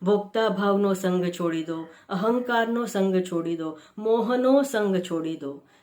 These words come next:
મને આ મળવું જ જોઈએ એ જિદ્દનો સંગ છોડી દો, રાગનો સંગ છોડો, દ્વેષનો સંગ છોડો. હમ? આ બધા સંગ છોડવાની વાત કરી છે.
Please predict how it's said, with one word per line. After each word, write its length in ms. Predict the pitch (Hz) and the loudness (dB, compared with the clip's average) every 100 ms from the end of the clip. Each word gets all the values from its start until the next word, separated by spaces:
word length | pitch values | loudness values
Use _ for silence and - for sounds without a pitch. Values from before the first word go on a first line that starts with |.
| - | 0
મને 240 | 190 202 | 2 4
આ 140 | 202 190 | 2 2
મળવું 420 | 190 202 233 226 | 2 2 0 -6
જ 40 | |
જોઈએ 360 | 196 226 226 247 | 2 4 6 6
એ 220 | 220 196 | 4 2
જિદ્દનો 460 | 214 262 294 277 262 | 2 2 4 6 4
સંગ 300 | 202 190 185 | 2 0 -2
છોડી 280 | 165 156 | -4 -4
દો, 240 | 156 151 - - - | -4 -6 -8 -16 -10
રાગનો 540 | 180 185 208 226 240 | 0 0 2 0 -2
સંગ 400 | 226 202 190 185 | -2 0 2 2
છોડો, 420 | 185 180 175 160 - _ | 0 -2 0 -2 -6 _
દ્વેષનો 640 | 180 190 208 208 214 220 208 | 2 4 4 0 -2 0 0
સંગ 320 | 175 170 170 | 0 -2 -4
છોડો. 580 | 165 165 151 147 - - _ | -6 -6 -4 -6 -10 -18 _
હમ? 180 | 175 247 - _ _ _ | -6 -6 -8 _ _ _
આ 160 | 185 175 | -8 -6
બધા 380 | 170 170 220 - _ | -4 -4 -6 -8 _
સંગ 280 | 190 180 180 | -4 -2 -2
છોડવાની 520 | 175 165 165 160 196 | -4 -4 -4 -2 -4
વાત 320 | 185 151 151 | -4 -8 -10
કરી 240 | 156 147 147 | -12 -12 -12
છે. 340 | - 147 135 | -12 -14 -16